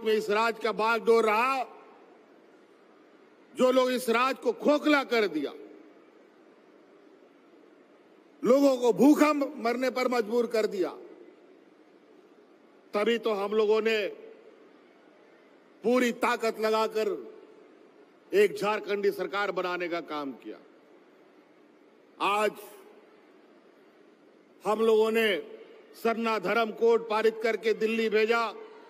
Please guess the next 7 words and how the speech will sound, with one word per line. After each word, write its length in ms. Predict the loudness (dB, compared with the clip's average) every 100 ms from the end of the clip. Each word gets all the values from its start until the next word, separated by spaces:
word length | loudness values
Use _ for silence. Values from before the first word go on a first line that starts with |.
| -20 -20 -4 4
उसको 340 | 4 4 2
भी 100 | 2
ठंडा 360 | 0 -2 -2 -2
बस्ता 360 | -2 -4 -4
में 140 | -2 -2
डाल 260 | -2 -2
दिया। 260 | -2 -4 -4